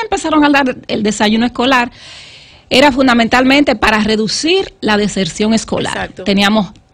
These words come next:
Speaker 1: unos niveles de pobreza de cincuenta por ciento, teníamos una des-, una desnutrición, ah, infantil de casi doce por ciento, y esos indicadores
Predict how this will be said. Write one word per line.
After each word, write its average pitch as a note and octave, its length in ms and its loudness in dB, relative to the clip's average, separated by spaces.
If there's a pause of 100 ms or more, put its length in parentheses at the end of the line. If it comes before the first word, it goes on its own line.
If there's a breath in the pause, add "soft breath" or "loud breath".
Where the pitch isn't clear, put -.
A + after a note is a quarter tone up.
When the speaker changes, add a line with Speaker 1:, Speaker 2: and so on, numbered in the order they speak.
(160)
Speaker 1:
unos G3+ 140 2
niveles G3 320 4
de - 80 0
pobreza G3 460 0
de F#3+ 60 0
cincuenta F#3 460 -2
por G3 140 -6
ciento, C#4+ 640 2 (540 loud breath)
teníamos G3 580 2 (120)
una G3 680 2
des-, F#3+ 360 -2
una G3 500 0
desnutrición, G3+ 1500 0
ah, - 240 -6
infantil G#3 680 0
de F#3+ 400 2
casi G#3 260 -2
doce G3+ 260 0
por G3 200 -2
ciento, C4+ 520 2 (460 loud breath)
y B3+ 200 4
esos C4 260 0
indicadores A3+ 640 0